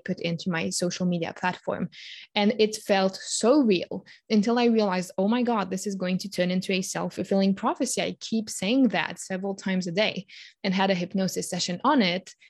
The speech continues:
And actually, it was fascinating. Side note, went back to a past life. I really understood where that limiting belief of "I can't be seen" or "I'm invisible" came from.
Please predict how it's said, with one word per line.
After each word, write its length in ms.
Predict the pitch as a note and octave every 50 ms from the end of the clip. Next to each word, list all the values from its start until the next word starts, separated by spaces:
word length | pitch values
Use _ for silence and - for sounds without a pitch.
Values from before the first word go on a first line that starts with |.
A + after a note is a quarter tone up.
| _ _ _ _ _ -
And 420 | G3+ G3 G3 F#3+ F#3+ F#3 F#3 F3+ - - _ _ _ -
actually, 320 | F#3 G3+ - - - F3+ F3
it 100 | - F3
was 100 | E3+ -
fascinating. 600 | G3 G3+ G#3 - G3 E3+ D#3 E3 F3 F3+ F#3 F3+
Side 300 | - - G3 F#3 F#3 F3+
note, 240 | F3+ F3 F3+ F3+ F#3
went 260 | F#3+ F#3+ F#3 F3 F3+
back 180 | F3+ F3 F3 -
to 100 | - F#3
a 20 | F3
past 340 | - F3 D#3+ E3 - - -
life. 220 | A#3+ A#3 A#3+ A3
I 80 | G3+ F#3
really 400 | F#3 F3+ F3+ G3+ G#3+ A3 A3 A3
understood 640 | G#3+ G3+ G3 G3 F#3+ - - - F#3+ F#3 F3+ -
where 420 | - F3+ F3+ F3 F3 F3 F3+ F#3 F3+ - - - - _ _ -
that 180 | F#3 F3+ E3 F3+
limiting 380 | F3+ F3+ F#3 F#3 - G3 F#3+
belief 400 | F#3 F#3 F#3 F3+ F3+ F#3 F3 - -
of 380 | F3+ E3+ E3 E3+ F3 - - - _ - - - _ _ -
"I 80 | F#3
can't 380 | F3+ - - G3 F3+ F3+ F3+ -
be 120 | - E3+ E3
seen" 380 | - - - A#3+ A#3+ A#3 A3
or 140 | F#3+ F3 F3 - F#3
"I'm 160 | F#3 F#3 F3+
invisible" 520 | F3+ F3+ F3 F3+ F#3 F3+ F3+ F3+ F3 D#3
came 300 | - - - A3+ A#3+ B3
from. 340 | A#3 - - D#3+ D#3 F3 F#3+